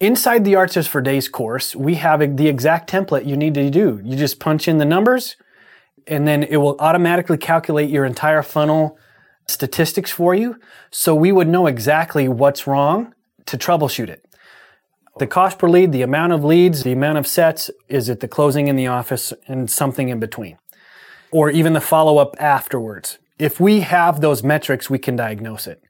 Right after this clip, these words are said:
If you call us and you say, "All your leads are crap, the, your program doesn't work,"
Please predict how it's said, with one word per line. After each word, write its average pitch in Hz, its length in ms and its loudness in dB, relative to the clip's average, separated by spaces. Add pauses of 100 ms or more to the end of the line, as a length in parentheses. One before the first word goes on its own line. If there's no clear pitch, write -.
(100)
If 147 160 -2
you 175 140 2
call 254 280 2
us 247 180 0
and 175 140 4
you 180 60 2
say, 135 460 -2 (1160)
"All 185 140 4
your 208 140 4
leads 202 200 4
are 170 80 2
crap, 180 440 0 (320)
the, 156 180 2
your 190 220 4
program 180 560 2
doesn't 139 280 0
work," 143 560 0